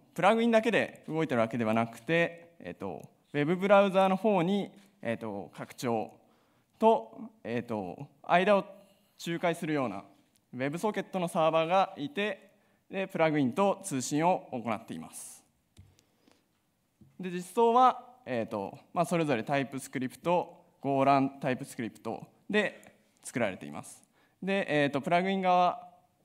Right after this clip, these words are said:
しか、えーと、ビムに依存していません。なので、まあ、他のエディターに実装しようと思えば、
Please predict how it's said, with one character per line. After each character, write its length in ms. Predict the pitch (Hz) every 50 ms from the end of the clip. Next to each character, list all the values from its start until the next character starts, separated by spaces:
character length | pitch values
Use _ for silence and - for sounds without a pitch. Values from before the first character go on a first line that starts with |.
| _ _ _
し 160 | - - -
か、 280 | - 190 185 175 - -
え 100 | - 127
ー 20 | 117
と、 180 | - 110 107
ビ 160 | 104 107 120 131
ム 100 | 135 135
に 220 | 131 123 123 123 - - - - _ _ _ -
依 80 | 135
存 220 | 127 135 135 135 131
し 80 | - -
て 80 | 143
い 80 | 127 117
ま 80 | 113
せ 160 | 123 - 110 82
ん。 80 | - - - - _ _ _ _ _ _
な 100 | 208 202
の 60 | 175
で、 80 | 165 151
ま 400 | 139 135 135 120 107 - - 113 -
あ、 80 | - - -
他 180 | 156 127 170
の 140 | 180 180 175
エ 60 | 175
デ 100 | 170 165
ィ 20 | 156
タ 120 | 180 175
ー 20 | 170
に 260 | 160 160 160 156 - - - - _ _ _ _ _ _ -
実 120 | 156 156
装 180 | 151 - 190 165
し 100 | 165 190
よ 60 | 175
う 40 | 147
と 60 | -
思 120 | 107 110 117
え 60 | 113
ば、 220 | - - - -